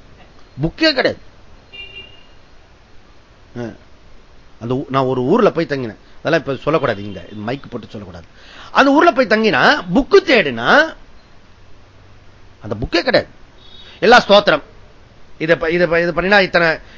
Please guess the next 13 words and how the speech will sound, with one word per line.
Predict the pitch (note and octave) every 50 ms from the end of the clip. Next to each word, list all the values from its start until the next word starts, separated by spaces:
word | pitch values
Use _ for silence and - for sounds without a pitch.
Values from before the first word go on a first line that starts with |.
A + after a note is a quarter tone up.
| -
இத்தனை | - D#3+ D3 F3 E3+ D#3+
பலன் | - F3 G3 F#3+ F3+
கிடைக்கும், | D#3+ E3 D#3+ - E3+ F3 E3 - - - - - - - -
ஓகே, | D#3 D3 - F3+ D#3 C3 - - - - - - -
இத்தனை | - D#3 - F3+ E3 D#3+ D3+ D3+
உனக்கு | D3+ C#3 D#3 D#3+ D3+ D3+ D3+
மனை, | D3 D#3 F3+ F3+ F3+ F3
மனை | E3 D3 C#3 D3 D#3 E3 F3 F3 E3+
மாட்சி | D#3+ D#3+ E3+ E3+ - - - F3
எல்லாம் | D#3+ D#3+ E3 E3
கிடைக்கும், | D#3 D3+ D3+ C#3+ - D3 D3 - - - -
அப்படிலாம் | C3+ D3+ G3+ C4+ C#4 A3+
போட்டிருக்காரு. | B3 A#3+ A#3+ G#3 A3 A3 A3 A3 G#3+ A3 G#3